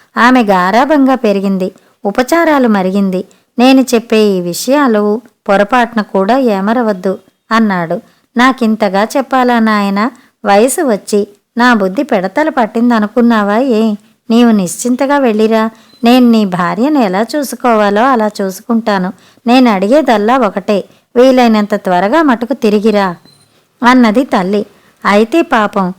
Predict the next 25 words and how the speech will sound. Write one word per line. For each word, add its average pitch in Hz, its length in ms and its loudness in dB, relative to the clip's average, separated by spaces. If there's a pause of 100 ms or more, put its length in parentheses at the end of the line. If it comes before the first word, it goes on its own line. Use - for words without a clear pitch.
(240)
రానున్నది 240 640 2
వారిద్దరూ 202 600 0
ఎరగరు. 196 500 0 (400)
తమ 262 140 4
సంభాషణను 226 880 -2 (320)
చక్రవర్తి 269 540 0
కుమార్తె 233 480 0
విన్న 240 240 2
సంగతి 202 440 -4
కూడా 196 340 0
వారికి 220 340 -2
తెలీదు. 196 480 -4 (380)
హసన్ 320 380 -2
తన 254 220 0
భార్యను, 208 680 0 (260)
ఆమె 254 300 2
వద్ద 190 260 -2
ఉన్న 302 240 2
చంటి 214 400 -2
పిల్లలను 233 520 0
ముద్దాడి 202 640 -2 (320)
ప్రయాణమై 233 640 2
వెళ్ళిపోయాడు. 233 800 0 (420)
అతను 254 320 2
రాగానే 220 640 2